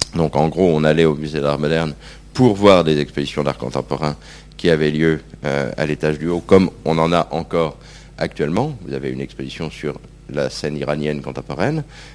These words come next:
euh, donc toujours au dernier étage à l'Arc. Mais, euh, c'est un moment où on a multiplié les expositions avec la vidéo comme support. Euh,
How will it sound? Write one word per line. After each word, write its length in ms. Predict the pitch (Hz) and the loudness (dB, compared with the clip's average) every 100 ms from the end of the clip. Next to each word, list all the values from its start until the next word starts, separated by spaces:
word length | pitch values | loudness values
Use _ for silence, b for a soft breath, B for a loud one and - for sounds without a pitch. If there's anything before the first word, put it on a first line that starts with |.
| B - | B -8
euh, 360 | 76 69 57 - 50 50 50 50 50 | -4 -4 -6 -8 -10 -10 -12 -12 -8
donc 160 | 69 - | -10 -8
toujours 280 | 69 73 | -6 -4
au 120 | 67 71 | -6 -6
dernier 320 | 65 69 65 | -4 -4 -6
étage 320 | - 69 69 | -4 -6 -4
à 60 | 64 | -2
l'Arc. 420 | 98 160 - - - - - - - - - - 101 | -2 -2 -8 -16 -18 -20 -20 -20 -20 -20 -10 -6 4
Mais, 400 | 113 131 127 - | 8 8 6 4
euh, 680 | 92 92 90 87 85 80 65 | 2 4 6 6 4 4 0
c'est 260 | - 117 107 | 0 2 6
un 80 | 113 | 8
moment 480 | 110 107 135 175 - B B B - | 8 8 6 6 0 B B B 2
où 380 | 135 160 147 - | 4 4 2 0
on 240 | 101 113 117 | 2 6 8
a 200 | 120 113 | 8 8
multiplié 840 | 113 127 135 117 123 117 120 117 B B - | 8 6 4 2 2 6 6 6 B B -2
les 260 | 92 101 95 | 2 4 2
expositions 680 | - 95 95 - 110 104 - B B B - | 0 0 0 -2 -2 -2 -4 B B B 2
avec 580 | 110 110 117 - - - - | 4 8 6 4 -8 -16 -4
la 140 | 92 95 | 0 2
vidéo 320 | 92 92 87 | 2 2 2
comme 200 | 85 82 | -2 -4
support. 600 | - 62 90 117 151 156 B B B B - | -6 0 2 2 0 -6 B B B B -4
Euh, 840 | 92 87 85 82 78 71 58 62 | 0 2 2 2 2 0 -2 -4